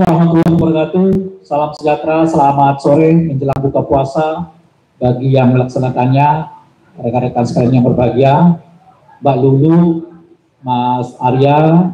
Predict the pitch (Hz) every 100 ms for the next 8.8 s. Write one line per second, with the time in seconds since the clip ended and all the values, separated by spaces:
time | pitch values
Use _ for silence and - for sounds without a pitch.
0 | - - 123 120 120 120 120 120 120 -
1 | 131 123 120 117 117 113 117 - 120 120
2 | 113 135 117 143 165 165 - 120 123 120
3 | 117 117 - 165 190 - - _ _ _
4 | _ _ _ _ _ _ _ _ 190 202
5 | 220 226 226 247 233 233 220 - - 202
6 | 196 190 180 185 180 - - _ _ 190
7 | 185 214 214 156 170 185 - 185 - 233
8 | - 180 165 165 151 135 131